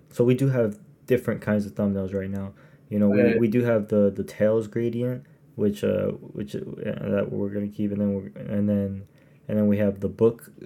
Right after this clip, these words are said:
Speaker 1: review ones that we're now doing, we, which, uh, we just started with the Four Agreements re-, review, and then, and then we have the, uh, the regular episodes, of course, and then there's a, there's another one, right? There might, I, I think that's just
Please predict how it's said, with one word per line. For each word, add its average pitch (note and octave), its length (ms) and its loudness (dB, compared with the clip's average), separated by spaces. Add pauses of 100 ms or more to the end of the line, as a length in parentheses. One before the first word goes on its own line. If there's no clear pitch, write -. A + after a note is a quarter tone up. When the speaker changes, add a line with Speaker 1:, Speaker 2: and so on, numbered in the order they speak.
Speaker 1:
review A#2+ 420 0
ones B2 360 -2
that A#2+ 320 2
we're A#2 140 -4
now A#2+ 200 -2
doing, A#2+ 500 -2
we, G#2+ 220 -4
which, G#2 460 -4
uh, G2 240 0
we G2+ 120 -4
just G2+ 180 -8
started G2+ 260 -2
with G2+ 200 -4
the G2 120 -4
Four A2 220 -4
Agreements G#2+ 500 -2
re-, A#2 60 -14 (140)
review, B2+ 420 -2 (800)
and G#2 260 0
then, G2+ 460 0 (160)
and - 100 -6
then G#2 100 2
we G2+ 120 4
have F#2+ 300 -4
the, G2 260 -2
uh, F#2+ 420 -4
the G2 60 -14
regular G2 300 4
episodes, G2+ 500 -2
of G#2 100 -10
course, G#2+ 380 -2 (500)
and G#2 100 -2
then G#2+ 100 4
there's G#2+ 220 4
a, G2+ 180 6
there's F#2+ 200 -10
another G#2+ 300 0
one, B2 160 -4
right? C3+ 320 -8
There G#2 200 -2
might, G2 240 -6 (840)
I, A2 80 2
I G#2 340 4
think A#2+ 160 4
that's G#2 140 0
just G2+ 200 -4